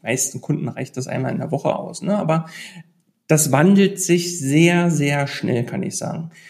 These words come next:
Das, und das ist eigentlich auch schön, weil alle dreißig Tage eine Buchhaltung zu machen, ist eigentlich zu spät. Ne? Du willst ja wissen, offene Posten, wie viel Ausgaben hast du, et cetera.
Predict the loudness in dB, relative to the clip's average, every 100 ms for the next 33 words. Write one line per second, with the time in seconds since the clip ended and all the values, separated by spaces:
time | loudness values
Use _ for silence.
0 | -20 _ _ -4 -2 -4 -8 _ _ _
1 | _ 2 4 4 4 2 2 2 0 -2
2 | 0 0 0 -2 -16 -6 0 2 2 -2
3 | -2 0 2 0 -2 -4 0 2 2 2
4 | 2 2 4 4 2 -2 0 0 2 0
5 | -2 -4 -4 -6 -6 -6 -2 2 2 0
6 | -18 -10 0 0 2 -2 0 -2 0 -2
7 | -2 0 2 2 2 0 0 -2 -2 0
8 | 0 0 -2 -2 -2 -2 -4 -6 -8 -8
9 | -8 -8 -8 -8